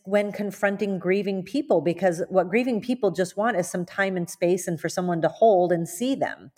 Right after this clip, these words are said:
you know, to hold their grief and to see their pain. You know, grieving people probably aren't the best employees right away.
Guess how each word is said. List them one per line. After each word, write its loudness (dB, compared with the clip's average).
you -6
know, -2
to -8
hold 2
their 4
grief 0
and 0
to -6
see -2
their 4
pain. -8
You -4
know, 0
grieving -2
people -2
probably -4
aren't -2
the -2
best 0
employees -2
right 2
away. 2